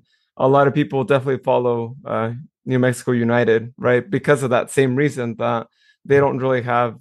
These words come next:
uh, too many professional options to choose from. So I do definitely think that they have, uh, a leading edge, right, over other teams that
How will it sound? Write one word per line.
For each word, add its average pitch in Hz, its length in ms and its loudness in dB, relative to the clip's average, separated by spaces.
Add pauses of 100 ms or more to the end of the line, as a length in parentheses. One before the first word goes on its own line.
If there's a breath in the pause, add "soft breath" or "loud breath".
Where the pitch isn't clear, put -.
(120)
uh, 117 260 -4
too 143 140 -2
many 131 240 4
professional 123 540 0
options 117 420 -2
to 113 100 -14
choose 151 280 -2
from. 120 280 0
So 117 320 -4 (220 soft breath)
I 131 140 4
do 143 140 0
definitely 135 340 2
think 135 200 -2
that 127 140 -8
they 135 80 0
have, 131 280 2
uh, 117 240 -4 (420)
a 139 80 2
leading 147 380 2
edge, 131 420 2
right, 127 260 0
over 120 420 -6
other 131 200 0
teams 123 420 -8
that 117 320 2